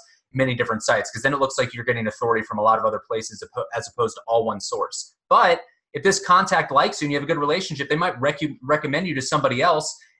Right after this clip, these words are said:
and that, and that can help. Like, you, you wanna be genuine, right? Like, this person's helping you out. You wanna make sure that you're going above and beyond and seeing, like, how can you find ways to help them? And one thing you can do, let's say you do get a guest blog opportunity,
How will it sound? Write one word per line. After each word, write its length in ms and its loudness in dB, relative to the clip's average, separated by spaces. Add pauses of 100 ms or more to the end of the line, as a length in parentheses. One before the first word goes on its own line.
and 120 0
that, 240 2 (100)
and 80 -2
that 140 0
can 100 -4
help. 320 0
Like, 180 -4
you, 180 -6
you 80 -6
wanna 200 0
be 100 -4
genuine, 420 -2
right? 220 0
Like, 100 -4
this 140 -8
person's 340 -2
helping 280 0
you 160 0
out. 200 2
You 60 -6
wanna 140 0
make 180 -4
sure 240 -2
that 160 -6
you're 340 0 (440)
going 240 4
above 220 4
and 100 -2
beyond 240 4
and 100 -4
seeing, 320 -6
like, 240 0
how 220 4
can 180 -6
you 80 -2
find 300 0
ways 220 0
to 80 -2
help 200 0
them? 380 2
And 180 -10
one 220 2
thing 180 -4
you 140 -4
can 160 -6
do, 200 -2
let's 220 -4
say 60 -4
you 180 -8
do 140 -6
get 160 2
a 40 -2
guest 300 -4
blog 220 4
opportunity, 680 -4